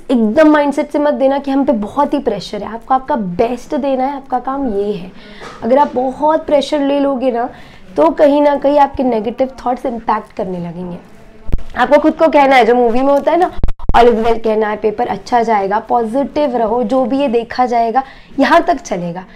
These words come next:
paper बुरा ही जाएगा, हमको कुछ आएगा ही नहीं, मुझे लगता है मुझे एक attempt लग ही जाएगा, हम तो time waste कर रहे हैं अभी paper देख के। ये thoughts को इतना importance मत दो। आप उस thought पे जितना importance देंगे, उस पे जितनी बात करेंगे, उतना वो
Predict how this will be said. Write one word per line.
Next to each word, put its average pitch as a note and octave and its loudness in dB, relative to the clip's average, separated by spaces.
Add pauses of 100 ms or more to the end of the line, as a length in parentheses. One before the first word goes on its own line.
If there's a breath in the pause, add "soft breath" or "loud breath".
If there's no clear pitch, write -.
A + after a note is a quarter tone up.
(260 loud breath)
paper - 2
बुरा A#3+ 4
ही B3+ 2
जाएगा, B3+ 6
हमको A#3+ -2
कुछ C#4 -2
आएगा A3 2
ही C4 2
नहीं, B3+ 2
मुझे B3 0
लगता B3+ 0
है B3+ 0
मुझे B3+ 0
एक B3+ -4
attempt B3 -2
लग G#3+ 2
ही C4 0
जाएगा, B3 2 (300 loud breath)
हम B3+ 0
तो C4+ -2
time A#3+ 4
waste B3 0
कर C#4 -2
रहे C4+ -2
हैं A#3+ 0
अभी B3 -4
paper B3 -4
देख A3+ -2
के। C4 -8 (540 loud breath)
ये D4+ 0 (140)
thoughts F#3+ -8
को - -4
इतना D4+ 0 (280)
importance D4+ 2
मत G3+ -2
दो। E3+ -10
आप A#3 -4
उस D4 -4
thought B3+ 0
पे D4+ -6
जितना C#4+ -6
importance C4 -4
देंगे, C#4+ -2
उस C4+ -8
पे C#4 -6
जितनी C#4 -2
बात G3 -2
करेंगे, C#4+ 0 (460 loud breath)
उतना C#4+ 0
वो D4+ 2